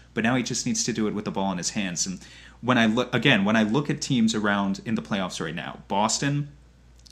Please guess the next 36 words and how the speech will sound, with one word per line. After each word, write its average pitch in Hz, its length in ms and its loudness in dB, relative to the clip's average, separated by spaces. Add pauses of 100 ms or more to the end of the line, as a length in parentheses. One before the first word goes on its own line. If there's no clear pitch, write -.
had 110 200 4
five 117 480 2
guys 104 600 0 (400)
averaging 110 520 2
at 110 180 -4
least 107 240 0
five 107 400 2
drives 95 380 0
per - 120 -8
game. 95 320 -2
This 95 160 -4
is 95 140 -6
a 92 80 -6
stat 90 340 -2
that 87 100 -8
the 98 100 -2
N 92 100 -4
B 90 160 -4
A's 85 120 -6
website - 360 -8
tracks. - 380 -12
They 107 220 2
had - 260 -4
five 120 340 2
guys 110 260 2
averaging 104 320 -2
at 87 120 -4
least 113 340 0
five 110 420 2
drives 101 300 0
per - 140 -8
game 92 300 -6
in 101 100 -8
the 92 80 -6
regular 85 340 -6
season. - 460 -8